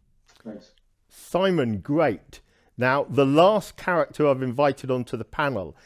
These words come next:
Speaker 2: is actually a friend, and this person keeps me more grounded than anybody else. He has educated me more about the science of fibres than anyone that I've come across. But so he keeps my feet on the ground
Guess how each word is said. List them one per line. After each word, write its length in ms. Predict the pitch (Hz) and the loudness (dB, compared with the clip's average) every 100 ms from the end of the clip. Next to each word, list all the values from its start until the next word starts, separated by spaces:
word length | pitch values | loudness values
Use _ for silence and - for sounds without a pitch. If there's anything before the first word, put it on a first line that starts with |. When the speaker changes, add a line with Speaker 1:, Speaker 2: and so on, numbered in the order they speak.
| _ - | _ -8
Speaker 2:
is 120 | 117 | 0
actually 460 | 160 - - 165 147 | 0 -2 -4 0 0
a 40 | |
friend, 840 | - - - 170 135 85 65 60 _ _ _ _ | 0 -8 -2 -2 -2 -6 -14 -20 _ _ _ _
and 200 | 117 131 | -4 2
this 220 | 160 185 | 2 2
person 460 | - 208 196 - 156 | -2 0 0 -2 -4
keeps 320 | - 147 - | -6 -12 -6
me 200 | 139 135 | -2 -2
more 340 | 135 165 175 | 2 2 0
grounded 800 | 147 147 165 170 165 139 107 90 - _ - | -4 -4 -2 -2 -2 -4 -4 -6 -14 _ -6
than 160 | 113 | -6
anybody 640 | - 139 139 117 135 123 120 | -2 -2 -2 0 0 2 2
else. 340 | 113 87 - _ - _ | 0 -4 -14 _ -20 _
He 280 | - 190 180 | 0 0 2
has 180 | 180 180 - | -2 -4 -2
educated 680 | 165 160 156 165 156 - 147 | -2 -2 -4 -2 -2 -4 -6
me 200 | 147 135 | -4 -2
more 460 | 135 143 160 160 | 0 0 0 -2
about 320 | 156 151 147 | -2 -2 -4
the 100 | 139 | -8
science 580 | 120 - 156 151 139 - | -14 -8 -4 -4 -6 -10
of 120 | 127 | -14
fibres 760 | - 160 156 143 98 82 110 - _ - _ | -10 -4 -2 -2 -6 -10 -12 -16 _ -20 _
than 200 | 117 127 - - | -4 -4 -6 -2
anyone 520 | 147 165 147 139 135 | 0 0 0 0 2
that 120 | 135 131 | -2 -2
I've 180 | 117 - | -8 -4
come 200 | 143 139 | -2 -2
across. 500 | 123 110 78 - - - _ | -4 -8 -10 -14 -20 -20 _
But 160 | - 123 | -8 -4
so 160 | - | 0
he 80 | 135 | 0
keeps 420 | - - 214 - | -2 -6 -6 -6
my 160 | 196 190 | -2 -2
feet 360 | - 190 165 180 | -2 -4 -2 -4
on 140 | 160 | -2
the 80 | 139 | -2
ground 440 | 139 113 101 113 | -2 -2 -4 -8